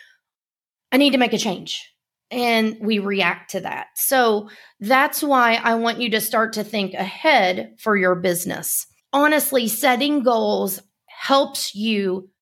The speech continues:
really focus in and set yourself up to move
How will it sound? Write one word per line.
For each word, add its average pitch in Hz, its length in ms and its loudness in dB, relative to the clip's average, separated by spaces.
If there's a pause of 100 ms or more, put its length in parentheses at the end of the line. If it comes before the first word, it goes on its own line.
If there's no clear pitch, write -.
(500)
really 311 580 0 (360)
focus 277 640 2
in 220 600 0 (1080)
and 285 260 2
set 285 340 -2
yourself 277 600 0
up 269 380 0 (640)
to 294 340 0
move 277 600 4